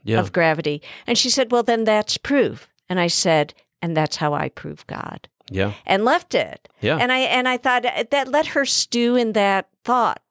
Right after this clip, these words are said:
Speaker 2: for a little while, and
Speaker 1: Yeah.
Speaker 2: who knows where it'll
Speaker 1: I mean,
Speaker 2: lead.
Speaker 1: who knows? What if the Lord, in his awesome wisdom,
Speaker 2: Mm-hmm.
Speaker 1: has, uh,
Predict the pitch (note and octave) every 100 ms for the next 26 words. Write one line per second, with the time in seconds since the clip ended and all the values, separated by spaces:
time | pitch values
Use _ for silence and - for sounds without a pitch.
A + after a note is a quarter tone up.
0 | _ _ - G#3 G3+ G3 F#3+ G3 G#3 G3+
1 | F3+ F#3 C3+ - _ _ _ - G#3+ G#3
2 | G3 F3+ F#3+ F3+ E3 D#3 D#3 G#3 F3 G3
3 | - - G#2+ G3+ - B2+ G#2+ G2+ C3 G2+
4 | F2 A2 B2 _ _ - F#2+ F#2+ F#2 F2+
5 | F#2+ F#2 A2+ - G#2+ G#2 G2 F#2+ F#2 G#2
6 | - - F#2+ C3 _ F3+ F3 F#3 F#3 _
7 | _ _ _ _ - - G2 F#2 F2+ F#2+
8 | F#2+ F2+ F2